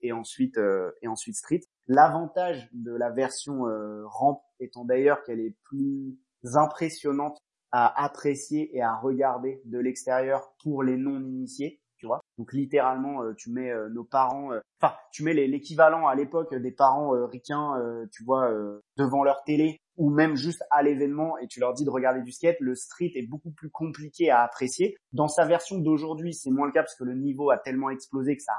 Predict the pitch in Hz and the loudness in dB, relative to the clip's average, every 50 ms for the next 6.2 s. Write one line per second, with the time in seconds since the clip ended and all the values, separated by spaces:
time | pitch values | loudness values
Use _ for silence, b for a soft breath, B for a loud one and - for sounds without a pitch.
0 | - - 135 139 135 - 127 120 - - 120 113 - 127 131 151 185 180 131 113 | -4 -2 -2 -2 -2 -4 -6 -8 -8 -10 -16 -16 -8 -4 -2 -2 -2 -2 -4 -8
1 | - - 127 135 139 135 127 131 127 123 120 131 143 143 139 _ _ _ _ _ | -6 -4 -4 -4 -2 -4 -6 -6 -8 -8 -8 -6 -6 -6 -8 _ _ _ _ _
2 | - - - 123 113 131 131 139 139 135 139 131 135 135 - - 135 131 131 131 | -16 -12 -10 -4 0 0 2 2 2 0 -2 -4 -6 -10 -12 -10 -8 -6 -4 0
3 | 127 139 139 139 139 135 - - _ _ 160 165 180 - - 185 - 220 196 165 | 4 6 6 6 4 2 -4 -12 _ _ 4 4 4 4 2 0 0 2 2 2
4 | 143 - - 202 190 202 196 - 196 180 156 160 160 151 170 175 175 - 156 - | 2 0 -2 -6 -4 -4 -4 -6 -8 -6 -4 -2 0 0 0 0 0 -2 -8 -10
5 | - 165 - - 160 165 160 156 151 151 151 139 151 143 - - 147 147 147 139 | -10 -10 -8 -6 -6 -4 -4 -4 -4 -4 -6 -6 -8 -8 -6 -6 -6 -6 -2 2
6 | 147 147 147 147 | 4 4 4 2